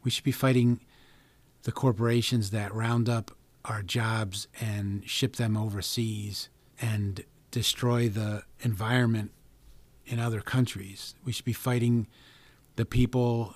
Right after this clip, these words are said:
who want to take your children, s-, put them on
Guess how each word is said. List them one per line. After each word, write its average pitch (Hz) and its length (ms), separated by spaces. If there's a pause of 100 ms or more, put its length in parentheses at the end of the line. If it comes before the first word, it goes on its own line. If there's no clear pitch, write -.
who 117 480 (580)
want 120 200
to 107 100
take 135 400 (960)
your 131 240
children, 123 640 (1800)
s-, - 260 (560)
put 143 180
them 127 160
on 120 440